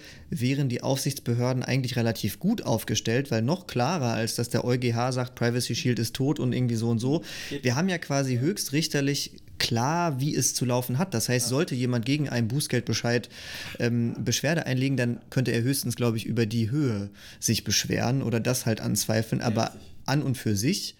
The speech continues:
Speaker 1: gibt's ja nichts zu
Speaker 2: Genau.
Speaker 1: diskutieren. Deswegen eigentlich könnten die Behörden sagen, "Feuer".
Speaker 2: Ja, und das ist eben der Punkt. Und, ähm, deswegen, wenn im, im, im Zuhörerkreis Datenschutzbeauftragte sein sollten, ähm, kann ich nur zur Vorsicht mahnen.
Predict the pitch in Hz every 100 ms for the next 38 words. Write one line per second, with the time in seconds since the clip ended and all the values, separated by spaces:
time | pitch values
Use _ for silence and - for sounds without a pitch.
0 | _ 143 - 120 110 - 135 139 165 -
1 | 110 107 135 135 131 156 165 - 165 156
2 | 151 131 120 135 143 127 135 139 143 -
3 | - - - 156 113 113 - 170 - -
4 | - 113 135 160 151 131 131 117 113 104
5 | - 98 98 - 101 101 104 101 101 95
6 | - - - - 104 117 120 131 131 123
7 | 107 120 95 117 110 113 170 151 135 131
8 | - 123 127 127 - 139 139 127 - -
9 | 117 - 117 117 107 107 104 107 - 110
10 | 107 104 98 98 98 98 98 - - -
11 | - - - - - - - - 113 110
12 | 113 117 110 104 - 107 107 131 135 123
13 | 120 139 156 185 233